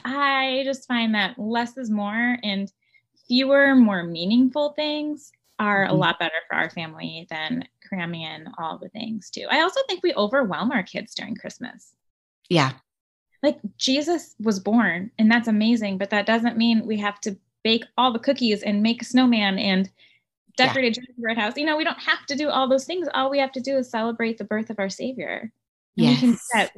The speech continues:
Speaker 1: way more simply than we do. I mean, our kids don't need all the sugar.
Speaker 2: Y-, n-, really,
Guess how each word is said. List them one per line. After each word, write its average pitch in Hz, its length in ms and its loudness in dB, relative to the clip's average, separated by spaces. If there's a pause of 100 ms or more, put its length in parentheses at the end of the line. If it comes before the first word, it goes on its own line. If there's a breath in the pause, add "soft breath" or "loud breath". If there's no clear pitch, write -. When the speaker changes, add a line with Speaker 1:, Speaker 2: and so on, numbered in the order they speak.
Speaker 1:
way 233 240 0
more 208 220 6
simply 190 420 -2
than 156 160 -8
we 160 140 -14
do. 185 180 -4
I 143 80 -6
mean, 165 140 -8
our 156 100 -8
kids 214 280 -8
don't 175 240 -4
need 170 320 -6 (340)
all 170 260 -4
the - 80 -10
sugar. - 380 -12 (720)
Speaker 2:
Y-, - 180 -6 (160)
n-, 180 200 -4
really, 185 600 2